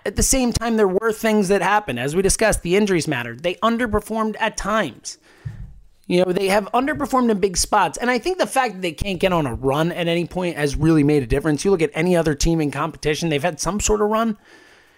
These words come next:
You know, even the Diamondbacks right now are on a run and making a, a run for the wild card too, adding just another team and another reason it's less likely the Phillies make it. Because teams go on runs, and this Phillies team has had zero runs this season. It's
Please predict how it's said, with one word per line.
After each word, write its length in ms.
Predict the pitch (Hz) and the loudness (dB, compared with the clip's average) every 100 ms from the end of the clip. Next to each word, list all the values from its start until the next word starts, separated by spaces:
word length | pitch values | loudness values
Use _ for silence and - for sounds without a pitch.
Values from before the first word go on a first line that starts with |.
| _ _ - | _ _ 0
You 120 | 196 | 2
know, 80 | 190 | 2
even 220 | 220 214 | 0 0
the 80 | 160 | 0
Diamondbacks 680 | 160 175 220 214 214 214 233 | 0 2 2 4 2 2 0
right 160 | 226 | 0
now 200 | 220 220 | 2 4
are 80 | 220 | 4
on 80 | 208 | 2
a 40 | |
run 200 | 220 226 | 2 0
and 100 | 160 | 0
making 260 | 160 196 185 | -2 0 0
a, 160 | 151 - - - | -2 -4 -16 -8
a 100 | 190 | 0
run 400 | 147 156 - 214 | 2 2 0 0
for 60 | 202 | 0
the 60 | 202 _ _ | -4 _ _
wild 140 | 196 175 | -8 -8
card 240 | 196 175 | -6 -8
too, 240 | - - | -8 -8
adding 260 | 180 190 190 | -2 0 2
just 220 | 190 - | -2 0
another 480 | 175 151 156 196 214 | 0 2 4 4 4
team 260 | 190 220 214 | 2 4 4
and 100 | 147 | 2
another 580 | 143 151 165 202 196 | 0 0 2 4 4
reason 560 | 185 160 202 190 208 196 | 2 4 4 6 4 2
it's 220 | 156 139 | -2 -8
less 360 | 123 160 185 202 | -4 0 0 2
likely 260 | 202 202 | 2 4
the 80 | 202 | 2
Phillies 260 | 175 208 170 | 4 4 4
make 240 | 180 202 | 2 4
it. 220 | 226 226 - - _ _ _ _ _ _ _ _ _ _ _ _ _ _ _ | 2 0 -6 -20 _ _ _ _ _ _ _ _ _ _ _ _ _ _ _
Because 240 | 269 277 247 | 0 0 0
teams 260 | 269 277 | 2 2
go 120 | 254 | 4
on 180 | 247 226 | 2 4
runs, 260 | 240 262 170 | 4 2 2
and 80 | 220 | 0
this 80 | |
Phillies 300 | - 254 233 | 0 -2 0
team 100 | 233 | 0
has 120 | 247 226 | 0 0
had 200 | 220 147 | 0 -2
zero 600 | 131 135 247 240 240 226 | -4 -4 -2 2 2 2
runs 480 | 214 233 202 160 | 2 2 0 0
this 200 | 139 135 | 0 0
season. 160 | - 120 - | -2 -2 0
It's 160 | 220 | 2